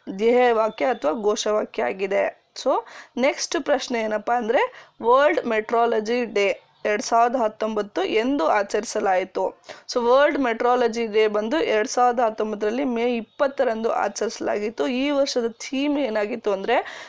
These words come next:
The International System of Units Fundamentally Better. ಓಕೆ, The International System of Units Fundamentally Better ಅನ್ನೋದು ಬಂದು ಈ ಒಂದು ಮೇ ಇಪ್ಪತ್ತರ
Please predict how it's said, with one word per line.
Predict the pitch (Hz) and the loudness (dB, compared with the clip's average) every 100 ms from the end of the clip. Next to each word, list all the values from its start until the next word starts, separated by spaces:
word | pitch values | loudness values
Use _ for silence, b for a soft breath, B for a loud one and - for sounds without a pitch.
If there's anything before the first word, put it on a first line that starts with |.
| - | 0
The | 240 | 2
International | 262 262 302 302 311 311 - 330 330 262 | 2 4 4 6 2 2 0 -2 -2 -6
System | - 285 294 | -4 0 0
of | - 226 - 240 262 | 4 2 2 -2 0
Units | 269 208 - - - _ _ _ _ _ 226 | 2 0 -2 -6 -6 _ _ _ _ _ -2
Fundamentally | 226 254 247 240 233 247 466 508 B B - | 2 2 2 0 0 4 2 2 B B -6
Better. | 208 214 - 202 - _ - | 0 2 2 0 -2 _ -10
ಓಕೆ, | 240 320 480 523 - - | -4 0 0 -2 -18 -4
The | 226 226 | -2 -2
International | 269 262 269 262 285 262 262 | -4 0 0 0 -2 -2 -2
System | 247 254 247 | -4 -2 0
of | 240 240 247 | 0 -2 -2
Units | 247 359 - - | 0 -2 -4 -4
Fundamentally | 233 233 240 240 240 240 254 208 | -2 0 0 0 -2 -2 -2 -2
Better | 214 233 - - | 0 0 -2 -6
ಅನ್ನೋದು | 214 208 202 | -4 -2 -2
ಬಂದು | 202 208 320 523 B B - | -2 -2 0 0 B B -4
ಈ | 269 | 0
ಒಂದು | 262 240 226 | 2 0 -2
ಮೇ | 226 254 285 - - | 0 0 0 -4 -10
ಇಪ್ಪತ್ತರ | 220 - 233 220 226 | -10 -2 -2 -2 -2